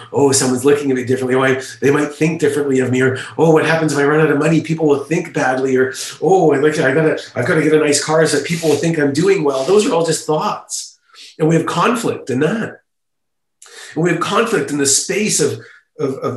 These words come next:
of salvation, future-based thi-, thinking. Future-based thinking is salvation. "Oh, I will have salvation in the future when I achieve a certain level of income or wealth or status,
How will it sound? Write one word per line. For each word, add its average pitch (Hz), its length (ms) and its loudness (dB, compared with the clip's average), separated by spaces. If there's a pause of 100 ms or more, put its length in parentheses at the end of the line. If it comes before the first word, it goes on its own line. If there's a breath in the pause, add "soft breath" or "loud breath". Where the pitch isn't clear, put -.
of - 100 -4
salvation, 143 880 0
future-based 160 880 -4
thi-, 226 300 -2
thinking. 147 400 -4
Future-based 151 680 -6
thinking 175 280 -6
is 127 140 -4
salvation. 139 600 -4
"Oh, - 220 -4 (320 loud breath)
I 160 100 0
will 196 80 2
have 170 180 -2
salvation 151 600 -2
in 143 40 -2
the 139 120 -2
future 165 280 -6
when 180 160 -4
I 165 100 -2
achieve 196 440 -4
a 170 40 -4
certain 160 340 -6
level 165 280 -4
of 139 200 -4
income 160 480 -6
or 131 180 -4
wealth 165 400 -4
or 131 120 -12
status, - 840 -4